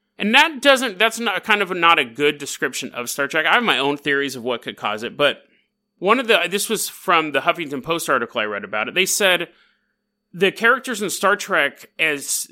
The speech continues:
as sexual as, like, Captain Kirk is, he never forms real connections with any of the adults around him. Like, he has a connection with Spock and Bones,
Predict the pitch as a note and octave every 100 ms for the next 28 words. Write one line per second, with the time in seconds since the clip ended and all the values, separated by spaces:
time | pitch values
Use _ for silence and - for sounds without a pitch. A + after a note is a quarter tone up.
0 | - D3 C3+ - - F3+ - G3 F#3 F#3
1 | E3+ D3 C#3 C#3+ C3 D#3 D3 D3 - C#3+
2 | - C3 D3 - F3 D3+ D3+ D3+ E3+ -
3 | C#3+ C3+ D3+ C3+ B2 C3+ - B2+ - -
4 | C#3 B2+ A2+ - A#2+ B2 B2 A#2+ A2+ -
5 | A#2+ G#2+ A#2+ - G#2+ G#2 - B2+ D3+ E3
6 | - E3 B2+ A#2 B2+ C3+ D#3+ D#3 C#3+ F#3
7 | F#3+ F#3 E3+ D#3 D3 - C#3 A2 - -
8 | C#3 C3 - G2+ G2 A2+ A#2 C3+ E3 F3